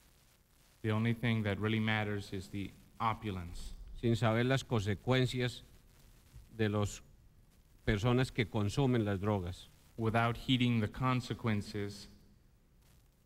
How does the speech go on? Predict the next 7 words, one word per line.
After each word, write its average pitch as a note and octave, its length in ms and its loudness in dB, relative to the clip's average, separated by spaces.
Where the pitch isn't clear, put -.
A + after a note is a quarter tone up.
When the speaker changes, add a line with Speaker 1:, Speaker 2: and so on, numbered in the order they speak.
Speaker 1:
that G2 480 0
the G#2 80 -2
people A#2 380 0
that G2+ 240 -2
consume A#2+ 680 2
these G2+ 280 0
drugs F#2+ 460 -4